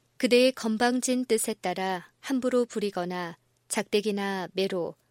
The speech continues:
혹은 손으로 구타함으로 모든 환경 아래서 지배를 받게 하는 말이나 개가 아니다. 어떤 아이들은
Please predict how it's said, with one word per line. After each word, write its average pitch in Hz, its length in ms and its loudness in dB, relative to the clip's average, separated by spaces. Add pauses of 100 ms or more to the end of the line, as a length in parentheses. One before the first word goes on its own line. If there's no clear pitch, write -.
(200)
혹은 247 280 0
손으로 269 460 0
구타함으로 202 800 -4 (760)
모든 247 360 4
환경 277 400 0
아래서 208 680 -2 (120)
지배를 220 420 -2
받게 196 320 -4
하는 185 380 -4 (380)
말이나 214 440 0
개가 214 380 -2
아니다. 170 460 -8 (720)
어떤 240 280 0
아이들은 240 600 0